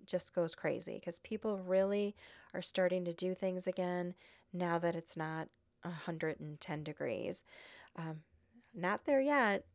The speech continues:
but you start to see it come up where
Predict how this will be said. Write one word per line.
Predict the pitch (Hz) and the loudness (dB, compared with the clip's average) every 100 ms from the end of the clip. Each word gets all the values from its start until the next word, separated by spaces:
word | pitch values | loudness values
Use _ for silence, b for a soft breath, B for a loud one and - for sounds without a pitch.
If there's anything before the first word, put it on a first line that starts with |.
| - | 0
but | - 175 175 - _ - | 6 8 8 6 _ -6
you | 180 190 | 0 0
start | - - 202 202 | 0 2 2 2
to | - | -2
see | 185 - 190 180 | -2 0 2 2
it | 165 - _ | 2 -4 _
come | - 175 165 | -6 -4 -2
up | 156 151 - B B B B | -2 -2 -6 B B B B
where | 165 160 156 156 | -2 0 -2 -4